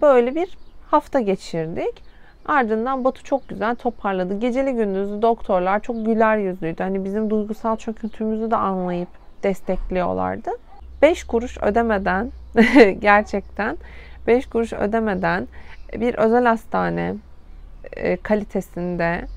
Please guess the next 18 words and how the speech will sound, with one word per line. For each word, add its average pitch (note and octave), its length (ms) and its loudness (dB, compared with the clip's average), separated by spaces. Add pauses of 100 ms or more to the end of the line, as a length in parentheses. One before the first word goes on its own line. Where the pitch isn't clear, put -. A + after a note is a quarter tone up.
(140)
yüksek A3+ 380 0
standartlarda F#3 1200 -2 (340)
oldukça A3+ 460 4
ilgili G#3+ 840 0 (200)
bir D4 180 -2 (460)
doğum B3 300 6
süreci E3+ 380 -4
geçirdim. E3+ 640 -4 (520)
Ülkesine C#4 560 2
göre B3 320 2
değil, B3 320 2 (560)
karşınızda B3+ 480 2
muhatap C4 420 0
olduğunuz F#3+ 360 -2
kişinin - 380 -6
işini B3 420 -4
nasıl A#3+ 240 -4
yaptığıyla A3+ 600 0